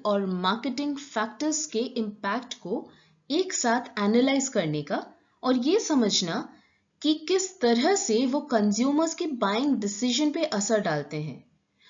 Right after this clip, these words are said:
जॉन हार्वर्ड and जगदीश शेठ ने इस मॉडल को इंट्रोड्यूस किया था in the year nineteen sixty-nine, जो कि डिसीजन मेकिंग के तीन लेवल्स के बारे में बताते हैं। एक है एक्सटेंसिव प्रॉब्लम सॉल्विंग,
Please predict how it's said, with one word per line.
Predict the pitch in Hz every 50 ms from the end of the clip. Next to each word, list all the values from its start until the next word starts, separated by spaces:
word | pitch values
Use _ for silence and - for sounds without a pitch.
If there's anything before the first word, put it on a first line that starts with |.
| - - _ _ _ -
जॉन | - 240 247 294 349 370
हार्वर्ड | 311 330 320 294 294 302 330 339 - - - _ _ -
and | 214 220 233 233 -
जगदीश | - - 220 202 196 - 208 247 262 285 277 - - -
शेठ | - - - 277 285 285 - -
ने | 180 165 170 214 - - - - _ _ -
इस | 254 247 254
मॉडल | 226 208 214 226 226 285 330
को | 330 349 359
इंट्रोड्यूस | 320 262 233 247 240 202 247 277 330 320 -
किया | - - 233 196 175 156
था | - 220
in | 247 254 240
the | 233 254 254 214
year | 208 196 208 277 359 - - - -
nineteen | 196 180 175 180 202 202 208 262 285 311 359 349 - - - -
sixty-nine, | 277 269 - - - 285 269 233 190 156 151 196 277 - - - _ _ _ - 226
जो | 240 294
कि | 302 - 349 320
डिसीजन | 277 226 233 233 - - 247 262 262 254 349 359 349
मेकिंग | 311 262 220 - - 254 262 277 269
के | - 220 254
तीन | 254 - - - - 277 311 339 330 320
लेवल्स | 262 202 175 170 170 190 240 269 -
के | - - 285
बारे | 262 202 - 175 156 160 175 208
में | 247 277 269 220
बताते | 202 160 - 151 143 - - 151
हैं। | 131 - - _ _ _ _ _ - - - - - - - _ _ -
एक | - 262 262 -
है | 302 320 339 320 - - -
एक्सटेंसिव | 196 - - - 185 165 165 160 - 208 202 202 -
प्रॉब्लम | - 170 147 147 160 185 208 233
सॉल्विंग, | 233 - 269 262 269 254 262 311 370